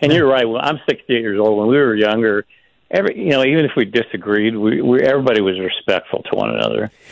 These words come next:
Speaker 2: I,
Speaker 1: And,
Speaker 2: I,
Speaker 1: you know,
Speaker 2: I
Speaker 1: that,
Speaker 2: truly
Speaker 1: his
Speaker 2: believe
Speaker 1: behavior, his behavior last night was really bad.
Speaker 2: Bizarre. I truly believe that if you,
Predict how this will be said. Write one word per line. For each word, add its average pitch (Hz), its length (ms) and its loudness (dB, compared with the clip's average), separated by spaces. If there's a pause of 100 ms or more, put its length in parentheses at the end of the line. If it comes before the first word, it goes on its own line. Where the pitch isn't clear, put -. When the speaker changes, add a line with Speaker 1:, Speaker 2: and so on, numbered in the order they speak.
(160)
Speaker 2:
I, - 120 -4
Speaker 1:
And, 117 80 -2
Speaker 2:
I, 180 140 -2
Speaker 1:
you 185 140 -6
know, - 100 -4
Speaker 2:
I 175 80 2
Speaker 1:
that, 123 120 -4
Speaker 2:
truly 220 340 0
Speaker 1:
his 196 80 -2
Speaker 2:
believe 175 400 0
Speaker 1:
behavior, 139 100 -8
his 175 220 -10
behavior 135 380 -2
last 107 220 0
night 113 220 -4
was 98 140 -14
really 101 380 -4
bad. 90 380 -2
Speaker 2:
Bizarre. 110 600 -4
I 120 80 0
truly 202 320 -2
believe 147 360 -2
that 107 160 -2
if 117 280 -4
you, 117 340 0